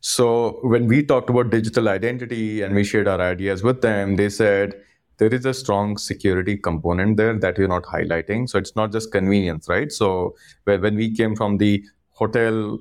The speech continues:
visitor experience, this is where I believe consumer and enterprise are different, right? We over-index on just the convenience part in a consumer life.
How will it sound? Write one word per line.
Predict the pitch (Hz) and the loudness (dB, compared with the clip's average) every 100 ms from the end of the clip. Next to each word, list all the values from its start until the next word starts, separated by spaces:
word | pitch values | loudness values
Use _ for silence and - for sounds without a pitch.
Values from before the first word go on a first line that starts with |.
| - 104 | -12 -4
visitor | 107 98 113 113 | -2 0 2 0
experience, | 101 - 92 85 80 | -2 -6 -4 -4 -2
this | 113 | 0
is | 123 113 | 0 2
where | 113 101 | 2 2
I | 92 | -2
believe | 87 98 101 - | -4 -6 -6 -4
consumer | 92 90 92 95 92 | -6 -2 0 2 0
and | 90 | 0
enterprise | 87 90 - 87 82 | -2 -2 -2 -2 -2
are | |
different, | 80 82 _ - | -6 -10 _ -10
right? | 82 101 135 _ _ _ _ _ _ _ 113 | -4 -2 -4 _ _ _ _ _ _ _ 2
We | 113 107 | 2 4
over-index | 117 131 131 117 104 107 107 - - | 2 2 0 0 0 0 -2 -8 -2
on | 98 95 92 92 87 - | 0 0 0 -2 -4 -2
just | 113 110 | -4 -2
the | 113 | -2
convenience | 113 98 95 101 104 - | -2 0 2 2 0 -2
part | 98 87 85 - - | -2 0 -2 -8 -8
in | 101 | -6
a | 90 | -4
consumer | 95 90 95 87 | -4 -2 -2 -2
life. | 80 92 - _ | -2 -4 -8 _